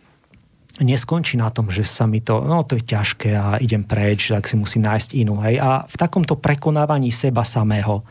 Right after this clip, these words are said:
aby ste sa dokopali doslova alebo dotlačili, ak to nejde inak, e, do tej práce, tak ako keby vnútorne získavate. A ako náhle to začnete robiť, e, s nejakou vedomou, e,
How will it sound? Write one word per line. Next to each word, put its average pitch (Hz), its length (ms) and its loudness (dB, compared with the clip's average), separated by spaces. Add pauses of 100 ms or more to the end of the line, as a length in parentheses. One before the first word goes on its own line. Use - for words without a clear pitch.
(300)
aby 107 160 2
ste - 160 -4
sa 117 160 0
dokopali 120 640 0
doslova 107 480 0
alebo 107 240 0
dotlačili, 120 560 0
ak 107 160 -2
to - 80 -4
nejde 110 320 2
inak, 113 320 0
e, - 720 -2
do 113 160 2
tej 113 160 0
práce, 107 480 -2
tak 117 240 0
ako 131 240 -2
keby 131 320 0
vnútorne 147 480 0
získavate. 123 880 -2
A 117 160 0
ako 120 160 -2
náhle 160 320 2
to 147 80 0
začnete 143 480 0
robiť, 139 320 0
e, - 40 -16 (600)
s 117 160 0
nejakou 123 480 2
vedomou, 123 640 0
e, 104 40 -10